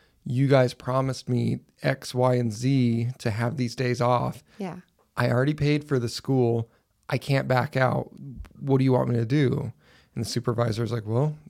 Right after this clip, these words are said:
Speaker 1: you're either gonna have to deal with it or quit." And I said, "Well, I quit. Like, I, I can't even give you a two weeks notice 'cause it starts this day."
Speaker 2: Yeah.
Speaker 1: So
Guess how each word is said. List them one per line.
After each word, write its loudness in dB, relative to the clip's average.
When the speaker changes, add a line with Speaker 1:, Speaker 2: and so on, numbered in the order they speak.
Speaker 1:
you're 4
either 4
gonna 2
have 0
to -4
deal 2
with 0
it 4
or 2
quit." 0
And 0
I 4
said, 0
"Well, 8
I 6
quit. 0
Like, 0
I, 0
I 4
can't 2
even 4
give 2
you 4
a 4
two 0
weeks -2
notice 2
'cause 0
it 0
starts 0
this 0
day." 2
Speaker 2:
Yeah. -6
Speaker 1:
So 4